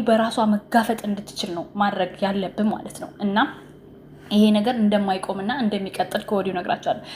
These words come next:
ሳምሪ ምን ሆነሽ ነው ሰላም እንዲህ ጠላሽ ልትሉ ትችላላችሁ። እኔ ሰላም ጠልቼ አይደለም፣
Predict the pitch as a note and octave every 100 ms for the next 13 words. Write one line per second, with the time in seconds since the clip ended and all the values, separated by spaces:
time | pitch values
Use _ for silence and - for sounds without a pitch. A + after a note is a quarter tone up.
0 | - - C4 C#4 C#4 B3+ B3+ B3 B3 A#3+
1 | A3+ A#3+ A3+ A3+ A3+ A3 - G3+ - G#3+
2 | G#3 G3+ F#3+ G3 A3 A#3+ A#3+ G#3 G3+ G3+
3 | G#3+ G#3+ - G3 G3+ F#3 F#3